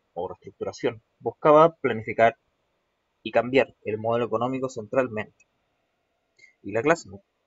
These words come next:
que significa transparencia, buscó una mayor libertad de expresión e información y se permitió una mayor independencia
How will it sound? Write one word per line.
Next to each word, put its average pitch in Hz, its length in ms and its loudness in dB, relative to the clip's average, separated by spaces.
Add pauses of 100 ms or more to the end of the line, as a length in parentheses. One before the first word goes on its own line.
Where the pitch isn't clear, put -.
(120)
que - 80 -18
significa 107 380 -6
transparencia, 120 640 -4
buscó 110 320 -4
una 131 140 0
mayor 117 280 -4
libertad 120 340 -2
de 120 60 -10
expresión - 680 -6
e - 60 -12
información 101 720 -8 (420)
y 123 100 -12
se 143 100 -12
permitió 131 300 -6
una 147 100 0
mayor 131 240 -2
independencia 131 880 -6